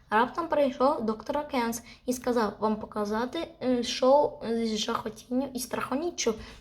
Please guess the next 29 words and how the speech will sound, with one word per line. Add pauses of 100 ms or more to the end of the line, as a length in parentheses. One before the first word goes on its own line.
(120)
Ми
погодились,
бо
я
бачив
його
тільки
один
раз, (300)
але
було (140)
дуже
цікаво,
про
що
це. (840)
Та
перед
тим,
як
дивитися, (380)
ми
побачили (120)
якусь
покручку. (400)
І
ми
запалили
її,